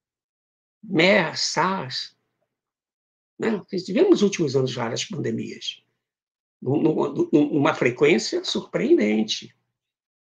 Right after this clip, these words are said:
E essa última, essa que a gente tá vivendo, que a gente tá dando, tá, eu chamei de vírus garrincha, né, que tá driblando todo mundo, daqui a pouco aparece uma variante na África do Sul, uma variante na,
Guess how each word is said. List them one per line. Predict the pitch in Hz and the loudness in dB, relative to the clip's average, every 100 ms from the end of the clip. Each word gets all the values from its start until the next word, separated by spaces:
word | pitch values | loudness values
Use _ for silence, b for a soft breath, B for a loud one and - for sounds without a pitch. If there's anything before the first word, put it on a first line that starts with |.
| - | 0
E | |
essa | 131 127 113 | 2 2 0
última, | 127 226 233 147 113 | 4 2 2 -4 -4
essa | 123 127 | -4 -4
que | 123 | -4
a | 127 | -2
gente | - | 0
tá | 139 | -2
vivendo, | 123 113 135 240 | 0 0 0 0
que | - | -2
a | |
gente | 131 | -8
tá | - | -4
dando, | 127 147 143 - b b b _ - | 4 6 4 0 b b b _ -4
tá, | - - | -4 -4
eu | |
chamei | 127 135 147 | -4 2 2
de | 135 | 6
vírus | 160 147 | 4 4
garrincha, | 120 120 147 262 - 143 | 2 2 2 2 2 -2
né, | 151 | 2
que | |
tá | - | 4
driblando | 151 143 143 147 135 | 6 6 6 6 4
todo | 147 123 | 2 2
mundo, | 135 220 | 4 4
daqui | 208 | 2
a | 160 | 0
pouco | 170 | 0
aparece | 160 147 151 | 2 0 0
uma | 143 | 2
variante | 147 143 156 170 | 2 4 0 0
na | 135 151 | 0 -2
África | - | 0
do | 131 | -6
Sul, | - - 156 180 175 B B - | -4 -4 0 0 -2 B B 2
uma | 156 | 8
variante | 151 143 151 151 - | 8 6 2 0 -4
na, | 135 | -6